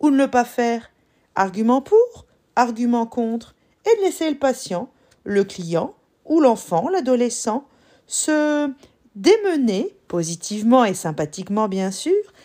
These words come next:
avec tous ces arguments. Une fois que la décision est prise et la motivation enclenchée,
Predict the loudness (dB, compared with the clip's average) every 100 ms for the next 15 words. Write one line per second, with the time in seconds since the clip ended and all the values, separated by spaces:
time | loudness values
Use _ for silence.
0 | -10 0 2 2 0 -2 -4 0 2 2
1 | 0 -2 -4 -6 -8 -18 -20 _ _ _
2 | _ _ _ _ _ _ _ _ 2 2
3 | 2 0 2 2 2 -2 -4 -4 -2 -4
4 | -4 -4 -2 -2 -2 -10 _ _ -2 0
5 | 0 -4 -4 0 2 0 -2 -2 -2 -2
6 | -4 0 0 -2 -6 -6 -10 -12